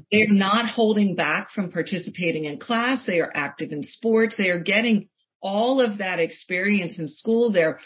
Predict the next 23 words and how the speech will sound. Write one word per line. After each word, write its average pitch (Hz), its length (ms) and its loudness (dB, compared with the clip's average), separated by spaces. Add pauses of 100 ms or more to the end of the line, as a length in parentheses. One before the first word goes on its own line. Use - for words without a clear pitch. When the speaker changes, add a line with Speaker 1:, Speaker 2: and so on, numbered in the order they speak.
(220)
Speaker 2:
they're 180 260 0
running 202 380 4
every 208 240 4
organization 175 680 -2
in 160 80 -4
school, 285 380 0
and 190 200 0
then 208 140 6
they 180 200 -2
run 190 360 -4
headlong 196 680 -2
into 165 720 -2 (380)
a 175 100 4
workplace 185 720 -2
culture, 165 420 -6
which 156 180 -4
has 165 200 -4
not, 175 500 -4
to - 120 -8
your 165 200 0
point 156 260 -6
earlier, 175 480 0
evolved 147 480 -6